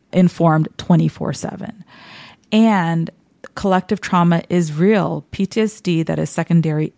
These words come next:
is real. When we see things that are life-threatening, that are violent, that are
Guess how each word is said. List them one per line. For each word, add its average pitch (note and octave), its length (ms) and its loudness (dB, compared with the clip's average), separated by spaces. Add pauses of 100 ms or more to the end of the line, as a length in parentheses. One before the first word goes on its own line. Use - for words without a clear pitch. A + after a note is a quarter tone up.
is F#3 380 4 (120)
real. E3 640 0
When E3 220 2
we F#3+ 160 0
see G#3 260 0
things F3+ 400 0
that E3 80 -8
are D#3 120 -4
life-threatening, F3+ 920 0 (440)
that D#3+ 80 -4
are C#3 160 -6
violent, F3 640 2 (540)
that F3 220 -4
are D#3+ 220 -4